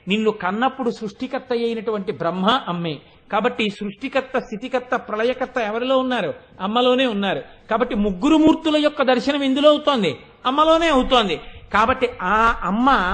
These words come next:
అనేక పేర్లతో అనేక ప్రదేశాల్లో ఉండి ఎన్నో కళ్ళతో నిన్ను అలా చూసుకుంటూనే ఉంటుంది. అందుకే భరతఖండంలో అమ్మవారికి వివిధ పేర్లతో దేవాలయాలు, పెద్ద పెద్ద క్షేత్రాలన్నీ.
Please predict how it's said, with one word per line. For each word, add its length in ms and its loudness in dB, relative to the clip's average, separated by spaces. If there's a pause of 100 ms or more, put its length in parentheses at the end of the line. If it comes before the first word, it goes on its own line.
(140)
అనేక 500 -2
పేర్లతో 840 0
అనేక 480 2
ప్రదేశాల్లో 840 -4
ఉండి 460 -4 (300)
ఎన్నో 580 2 (460)
కళ్ళతో 520 2
నిన్ను 320 0
అలా 500 0 (160)
చూసుకుంటూనే 960 -4
ఉంటుంది. 440 -2 (360)
అందుకే 760 -2 (400)
భరతఖండంలో 960 -2
అమ్మవారికి 920 0
వివిధ 460 -4
పేర్లతో 440 -4
దేవాలయాలు, 640 -8
పెద్ద 260 -12
పెద్ద 200 -10
క్షేత్రాలన్నీ. 720 -6